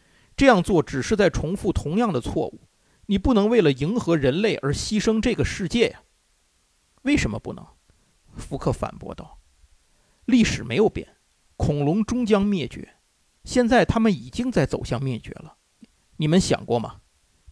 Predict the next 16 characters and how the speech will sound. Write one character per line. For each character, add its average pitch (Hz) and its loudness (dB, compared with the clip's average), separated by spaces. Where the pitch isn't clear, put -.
白 160 6
垩 226 8
纪 185 2
末 190 0
期， - -10
许 - -8
多 214 6
生 240 2
物 208 0
灭 170 0
亡， - -12
中 220 2
生 202 0
代 139 0
结 120 -6
束， - -8